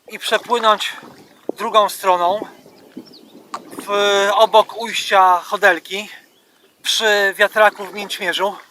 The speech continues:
i zawrócić do Kazimierza. Teraz jest woda tak niska,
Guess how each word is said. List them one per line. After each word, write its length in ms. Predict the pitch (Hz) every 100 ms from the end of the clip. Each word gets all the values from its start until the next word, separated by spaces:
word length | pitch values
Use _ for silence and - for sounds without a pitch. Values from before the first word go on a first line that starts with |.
| _ _ _ _ _ _ _ _ -
i 100 | 247
zawrócić 480 | 247 208 214 208
do 80 | 208
Kazimierza. 640 | - 226 233 247 214 139 - - - - - - - -
Teraz 360 | - 247 233 -
jest 180 | 220 -
woda 280 | 214 214 190 -
tak 340 | 254 233 - - 196
niska, 500 | 220 - 202 202